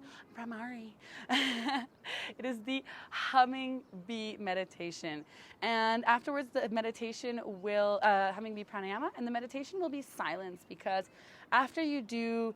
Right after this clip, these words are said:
the humming bee, there is actually a beautiful, beautiful silence in the mind, anyway, for myself. And there is such a awareness to bring towards cutting off the senses and then going into silence.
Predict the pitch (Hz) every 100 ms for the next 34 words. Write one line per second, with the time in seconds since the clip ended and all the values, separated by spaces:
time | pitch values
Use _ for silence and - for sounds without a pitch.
0 | - - - 208 220 220 214 202 196 190
1 | 185 - 208 214 202 202 220 - 214 208
2 | 196 196 - 202 185 165 196 208 208 214
3 | 208 180 190 185 196 - 180 170 185 185
4 | 175 190 185 180 165 165 160 165 170 175
5 | 170 185 165 - 170 165 165 - - -
6 | - - - - 247 254 247 247 - -
7 | - - - - - 196 233 233 233 247
8 | 240 - 247 240 - - 226 226 214 208
9 | 202 196 - 190 175 196 202 208 208 -
10 | 202 196 196 190 185 240 196 196 190 -
11 | - - - 269 302 262 226 269 294 269
12 | 294 277 320 359 311 247 220 202 185 170
13 | 160 - - 123 131 135 - -